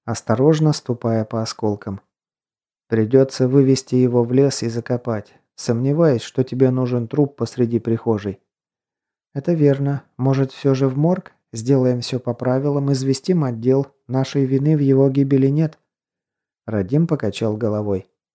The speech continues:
«То, что он мёртв, я сообщу Отдельским. Такое скрывать не надо. Они будут рады, счёт у них к Беглому большой. Но похороню я его, как он просил, в лесу. Придётся, конечно, сильно помахать лопатой,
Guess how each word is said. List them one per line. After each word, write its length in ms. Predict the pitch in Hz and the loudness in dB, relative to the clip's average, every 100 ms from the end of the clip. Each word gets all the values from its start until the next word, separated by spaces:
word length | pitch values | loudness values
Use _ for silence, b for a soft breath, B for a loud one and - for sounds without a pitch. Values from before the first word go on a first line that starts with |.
| _ _ _ _ _ _ | _ _ _ _ _ _
«То, 180 | 117 123 | 2 2
что 240 | - 127 | 2 0
он 180 | 120 120 | 0 2
мёртв, 380 | 143 143 - - | 0 0 -2 -10
я 300 | 98 120 113 | -4 -2 -2
сообщу 500 | - 127 123 - 147 | -2 -2 -2 0 2
Отдельским. 720 | 117 113 110 - - 98 107 - | 2 -2 -4 -4 -10 -14 -12 -12
Такое 320 | 98 123 117 | -2 0 -2
скрывать 480 | - 123 117 117 131 | -2 -2 0 -2 -2
не 80 | |
надо. 400 | 131 131 101 101 _ _ _ | -2 -2 -4 -10 _ _ _
Они 160 | 120 147 | -4 0
будут 340 | 147 147 151 | 2 2 2
рады, 420 | 160 165 113 95 - - | 2 0 0 -6 -12 -20
счёт 340 | - 190 156 | -4 -2 -2
у 60 | 127 | -2
них 240 | 123 - | -4 -6
к 80 | 117 | -8
Беглому 560 | 120 131 120 113 113 | 2 2 4 -2 -2
большой. 540 | 110 113 - 117 98 - _ _ _ _ _ _ | -2 -2 -2 -2 -4 -6 _ _ _ _ _ _
Но 240 | 110 117 120 | -2 0 0
похороню 560 | 113 - 120 120 147 | -2 -4 -2 0 2
я 200 | 143 131 | 2 2
его, 240 | 113 107 104 | 0 -2 -6
как 240 | 107 107 | -8 -4
он 160 | 127 117 | -4 -4
просил, 540 | 117 117 - 127 104 | -6 -8 -4 -4 -2
в 60 | 101 | -4
лесу. 480 | 127 - 123 107 - _ _ _ _ _ | -4 -4 -6 -6 -8 _ _ _ _ _
Придётся, 480 | 107 135 170 165 147 | -2 0 0 -2 -4
конечно, 560 | 147 143 147 - 131 123 | -2 -2 -2 -2 -6 -4
сильно 360 | - 151 139 | 0 0 0
помахать 560 | 127 131 127 - 139 139 | -2 -2 -2 -2 -4 -2
лопатой, 600 | 131 131 160 139 78 | -4 -2 -2 -2 -8